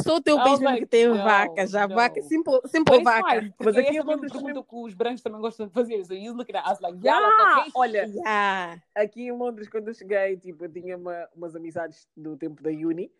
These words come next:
Speaker 3: que elas nem sequer eram brancas, eram, tipo, mulatas, assim, mistura de países, tipo, da Caribbean. "Ah, que bem, em Portugal tem McDonald's, em Portugal tem, pois, o campo de gá basquete, em Portugal tem Burger King." I was like, "Bro, are you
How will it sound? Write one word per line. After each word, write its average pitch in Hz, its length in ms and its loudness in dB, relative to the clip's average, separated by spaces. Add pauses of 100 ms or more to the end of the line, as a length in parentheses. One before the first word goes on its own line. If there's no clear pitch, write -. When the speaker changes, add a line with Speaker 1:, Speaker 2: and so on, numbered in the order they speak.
(260)
Speaker 3:
que - 80 -4
elas 220 140 0
nem 247 80 -6
sequer 262 240 -2
eram 254 240 -6
brancas, 214 460 -2
eram, 202 200 -6
tipo, 196 300 -14 (540)
mulatas, 190 640 -4
assim, 202 260 -10
mistura 196 520 -6
de 160 120 -18
países, 180 420 -12
tipo, 175 220 -16
da 165 120 -2
Caribbean. 175 540 -4 (280)
"Ah, 302 220 -6 (320)
que - 80 -18
bem, 226 200 -4
em 247 40 -6
Portugal 240 380 -6
tem 262 480 -10
McDonald's, 247 540 -2 (340)
em 190 80 -6
Portugal 254 320 -4
tem, 262 140 -2 (540)
pois, - 280 2
o 403 120 -10
campo 247 260 -10
de 185 100 -18
gá 240 180 -6
basquete, 220 500 -10 (380)
em 202 60 -14
Portugal 269 360 0 (100)
tem 285 200 -4 (220)
Burger 269 300 -4
King." 262 240 -8 (140)
I 330 100 0
was 330 100 -4
like, 370 200 0
"Bro, 339 280 -8
are 311 140 -10
you 370 120 -14